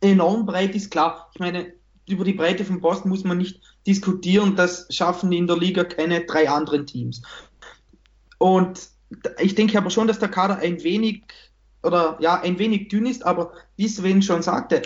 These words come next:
der Kader ist eventuell ein wenig dünn, aber sie haben doch einig, oder viele flexible Spieler,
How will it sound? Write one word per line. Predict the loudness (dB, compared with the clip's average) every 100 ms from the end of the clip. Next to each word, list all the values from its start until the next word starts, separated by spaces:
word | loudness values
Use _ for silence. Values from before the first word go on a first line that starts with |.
| -6 _
der | -2 0
Kader | 2 2 2
ist | 0 -2
eventuell | -2 -2 -2 -2 0 2
ein | 2
wenig | 0 -2 -2
dünn, | 0 2
aber | 2 2 0 -4 -10
sie | -4 0
haben | 0 0
doch | -2 -4 -6 -14
einig, | -2 0 0 -2 -6
oder | -2 -2 -2 -8
viele | -2 0
flexible | 0 -2 0 2 2 0
Spieler, | 0 0 2 0